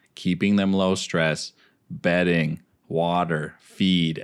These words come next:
everything handled correctly on that end. We're gonna assume those things are good. So if those things are good, what do we do next? We've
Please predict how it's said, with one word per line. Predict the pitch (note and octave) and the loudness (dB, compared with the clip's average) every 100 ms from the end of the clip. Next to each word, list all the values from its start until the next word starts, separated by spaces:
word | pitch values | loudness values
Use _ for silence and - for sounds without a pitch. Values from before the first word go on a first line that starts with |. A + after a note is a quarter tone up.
| - | -6
everything | F2 E2+ F2 E2 | -2 -2 -2 -2
handled | E2+ E2 D#2+ - | 0 -2 -2 -4
correctly | E2+ F2 F2 - F2 | -4 -4 -4 -2 -2
on | E2+ | 0
that | E2 E2+ D#2+ | 2 0 0
end. | D#2 E2 | -4 -4
We're | G2+ | -2
gonna | A#2 A2 | 2 2
assume | F#2 - A#2+ B2 | 0 0 2 4
those | A2 G2 | 4 2
things | - F#2+ F2 | 0 0 0
are | F2 | -2
good. | D#2 F#2 E2 D2+ - _ _ _ _ _ _ | -4 -2 -2 -2 -8 _ _ _ _ _ _
So | - G#2 F#2 | -2 2 4
if | D#2+ - | 2 2
those | F#2 B2+ - | 2 4 4
things | C3+ B2 | 4 4
are | A2+ G#2+ | 4 2
good, | E2+ G2+ D#2 E2 E2+ F2 | 4 4 4 0 -4 0
what | A2+ - _ - | 0 0 _ 0
do | B2+ | 2
we | B2+ | 4
do | B2 B2 | 4 4
next? | B2 G#2 - - _ - | 2 0 -6 -14 _ -2
We've | F2 D#2+ - | 0 0 -4